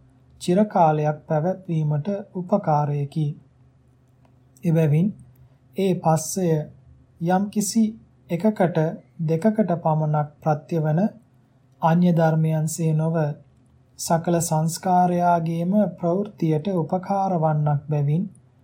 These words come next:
විශේෂ ප්‍රත්‍යක් වෙයි. මරණින් පසු සත්වයාගේ ස්කන්ධ පරම්පරාව සිඳී නොයන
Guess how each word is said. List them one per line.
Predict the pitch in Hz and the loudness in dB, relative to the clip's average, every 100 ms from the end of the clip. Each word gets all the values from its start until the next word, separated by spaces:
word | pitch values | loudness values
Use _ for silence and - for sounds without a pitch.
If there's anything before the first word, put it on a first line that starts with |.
| _ _ | _ _
විශේෂ | 151 160 165 190 185 214 208 | -2 -2 -2 -4 -4 -4 -6
ප්‍රත්‍යක් | - 175 175 - 151 160 - | -2 -2 -2 -2 0 0 -4
වෙයි. | 156 147 143 - - - _ _ _ _ _ _ _ _ _ - _ _ _ | -2 0 -2 -8 -20 -20 _ _ _ _ _ _ _ _ _ -20 _ _ _
මරණින් | 165 165 185 220 240 220 | 2 4 6 6 4 2
පසු | 185 175 196 165 | 0 0 -2 -4
සත්වයාගේ | - - 165 160 - 170 160 156 147 151 151 143 | -8 -2 0 0 -2 -2 2 2 0 -2 -4 -6
ස්කන්ධ | - - - 156 156 160 | -10 -6 -2 0 2 0
පරම්පරාව | 160 151 151 151 156 151 143 151 202 196 - _ _ _ _ | 0 0 0 -2 0 0 0 -2 -4 -8 -16 _ _ _ _
සිඳී | - - 185 208 233 185 - - | -10 -4 0 2 2 0 -4 -6
නොයන | 165 160 175 175 | 0 2 2 2